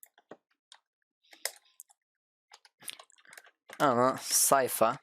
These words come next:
Burası bizim ana sayfamız olsun. Evet, gördüğünüz gibi bir ana sayfamız var. Buraya index H T M L yazabiliriz. Index H T M L. Ee,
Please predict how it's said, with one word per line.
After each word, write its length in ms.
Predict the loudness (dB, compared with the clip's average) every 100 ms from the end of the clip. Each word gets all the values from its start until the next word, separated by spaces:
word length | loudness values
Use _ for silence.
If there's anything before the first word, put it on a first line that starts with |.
| -16 -20 -20 -20 _ -20 -20 -20 -20 _ -20 -20 -20 _ 0
Burası 320 | 2 2 0
bizim 200 | 0 0
ana 180 | 2 2
sayfamız 440 | 2 2 2 2
olsun. 400 | 2 0 -4 -6 -14 _ _ _ -20 _ _ -20 -18 -20 -20 -14
Evet, 100 | -2
gördüğünüz 340 | 0 2 0
gibi 180 | -2 -2
bir 140 | 0 2
ana 120 | 2
sayfamız 440 | 2 0 0 2
var. 220 | 0 2
Buraya 240 | 2 2 2
index 380 | 0 0 0 2
H 140 | 0
T 140 | 2 2
M 180 | 2 2
L 20 |
yazabiliriz. 640 | 2 0 -4 -2 -2 -2 -8 -20 -20 -20 -8
Index 680 | -6 -2 -2 0 0 0 -2 -10 -20 -14 -4
H 220 | -2 0
T 200 | 0 2
M 100 | 0
L. 60 | -2 -12 _ -10 -8 -10 -16 _ _ _ _ _ _ _ _ _ _ _ _ _ -20 -6 0
Ee, 280 | 2 0